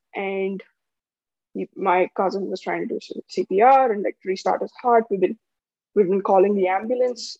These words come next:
Um, it was taking a while. And then finally, um, our front door neighbors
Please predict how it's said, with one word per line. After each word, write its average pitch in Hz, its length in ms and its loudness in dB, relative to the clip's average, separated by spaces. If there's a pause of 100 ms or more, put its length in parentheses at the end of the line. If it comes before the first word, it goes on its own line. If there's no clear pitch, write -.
Um, 190 320 -2
it 180 60 0
was 180 140 -4
taking 190 280 -6
a - 80 -4
while. 220 400 2 (120)
And 190 120 -6
then 202 220 -6
finally, 220 680 -2
um, 175 280 -6
our 185 180 -2 (380)
front 190 200 -2
door 214 160 2
neighbors 208 640 -2